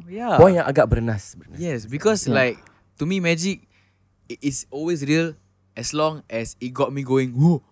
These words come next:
Speaker 2: Ya, ya, ya, ya, ya.
Speaker 3: Hmm.
Speaker 1: Macam
Speaker 2: Macam
Speaker 1: tadi lah, aku sampai diri kat depan, uh, tingkap, tengok luar je.
Speaker 2: <laughs>
Speaker 1: Stare, wah, zone out je tadi.
Speaker 2: Hari ni kan, is the first time aku experience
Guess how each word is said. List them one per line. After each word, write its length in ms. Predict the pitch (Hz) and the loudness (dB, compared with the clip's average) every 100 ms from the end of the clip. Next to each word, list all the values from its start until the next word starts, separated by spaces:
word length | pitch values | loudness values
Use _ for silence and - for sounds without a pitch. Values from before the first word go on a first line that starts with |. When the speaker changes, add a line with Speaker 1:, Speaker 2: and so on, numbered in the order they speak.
| - | -8
Speaker 2:
Ya, 160 | 110 135 | 4 8
ya, 100 | 156 | 8
ya, 160 | 165 160 | 6 6
ya, 140 | 165 | 6
ya. 100 | 160 | 8
Speaker 3:
Hmm. 300 | 143 110 107 - _ | 6 4 -4 -16 _
Speaker 1:
Macam 140 | - 139 | 0 6
Speaker 2:
Macam 80 | 185 | 8
Speaker 1:
tadi 160 | 180 | 6
lah, 120 | 170 113 | 4 -2
aku 200 | - 139 | -8 -10
sampai 200 | 170 170 170 | -8 -8 -6
diri 140 | 170 | -6
kat 140 | 160 | -6
depan, 220 | 151 160 160 156 151 | -4 -4 -4 -10 -14
uh, 180 | 120 135 | -10 -10
tingkap, 460 | 147 156 202 - _ | -10 0 0 0 _
tengok 160 | 151 139 | -16 -6
luar 240 | - 135 113 | 0 2 2
je. 140 | 107 571 | 0 -2
Speaker 2:
<laughs> 460 | 605 - - - - 214 196 - - - - 247 - | 4 4 4 -2 -2 -4 -4 -6 -12 -8 2 2 6
Speaker 1:
Stare, 540 | - 170 175 165 110 - | 4 4 2 0 -4 -10
wah, 200 | 127 147 | -6 -4
zone 240 | 131 165 | 2 6
out 120 | 208 175 | 8 8
je 100 | 156 | 6
tadi. 200 | 165 143 | 4 2
Speaker 2:
Hari 180 | 143 | 2
ni 180 | 156 160 | 2 6
kan, 220 | 143 101 85 - _ | 6 4 -2 -12 _
is 120 | - 107 | -2 4
the 120 | 117 302 | 8 8
first 180 | 156 | 8
time 240 | - 135 127 - | 10 10 10 8
aku 280 | 123 - | 8 8
experience 580 | 123 117 - 131 110 - | 6 6 4 4 4 0